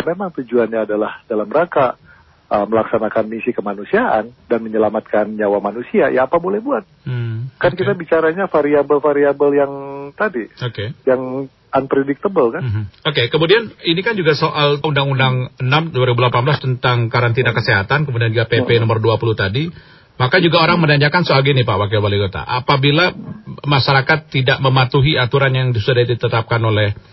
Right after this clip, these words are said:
Speaker 2: pemerintah lewat P S B B tersebut, apakah ada konsekuensi hukum yang akan muncul dan memang itu
Speaker 1: Hmm.
Speaker 2: diatur lewat peraturan wali kota misalnya untuk di wilayah Kota Bogor?
Speaker 1: Ya, artinya gini,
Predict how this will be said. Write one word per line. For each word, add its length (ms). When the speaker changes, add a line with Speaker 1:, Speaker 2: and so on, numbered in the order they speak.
Speaker 2:
pemerintah 580
lewat 300
P 160
S 80
B 100
B 140
tersebut, 420
apakah 400
ada 160
konsekuensi 720
hukum 320
yang 240
akan 240
muncul 260
dan 80
memang 300
itu 100
Speaker 1:
Hmm. 80
Speaker 2:
diatur 220
lewat 240
peraturan 400
wali 180
kota 300
misalnya 400
untuk 240
di 80
wilayah 180
Kota 220
Bogor? 320
Speaker 1:
Ya, 240
artinya 240
gini, 340